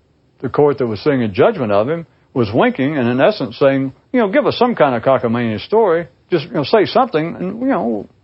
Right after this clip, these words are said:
we'll get this done with. We'll turn you loose. And we'll give you a fine. Confine you to the house for a few days." He wouldn't say anything.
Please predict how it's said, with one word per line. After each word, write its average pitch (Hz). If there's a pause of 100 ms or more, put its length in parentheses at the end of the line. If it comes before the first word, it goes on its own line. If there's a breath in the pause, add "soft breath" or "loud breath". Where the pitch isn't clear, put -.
we'll 208
get 156
this 160
done 117
with. 90
We'll 139
turn 127
you 113
loose. 87 (600)
And 131
we'll 117
give 131
you 95
a -
fine. 87 (760)
Confine 131
you 117
to 107
the 101
house 110
for 107
a 90
few 101
days." 87 (1800)
He 139
wouldn't 139
say 165
anything. 117